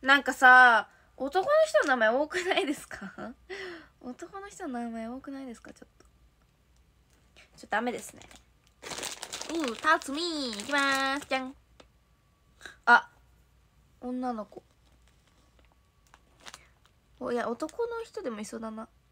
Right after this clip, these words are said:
いないか。ファンの方にでもいるね。あのー、あの、そのファンの方ね。知り合いいるんじゃないですか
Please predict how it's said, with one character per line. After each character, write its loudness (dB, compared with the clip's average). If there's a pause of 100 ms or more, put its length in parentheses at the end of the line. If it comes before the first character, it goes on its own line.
(240)
い -14
な -8
い -12
か。 -16 (1800)
フ -6
ァ 8
ン 0
の 4
方 2
に -4
で 2
も -4
い -4
る 0
ね。 -4 (540)
あ -8
の -10
ー、 -12 (1500)
あ -8
の、 -4
そ 0
の 8
フ 2
ァ 8
ン -6
の -2
方 -4
ね。 -4 (1300)
知 -2
り 2
合 6
い -4
い -2
る -2
ん -2
じ -4
ゃ -4
な -4
い -6
で -18
す -18
か -20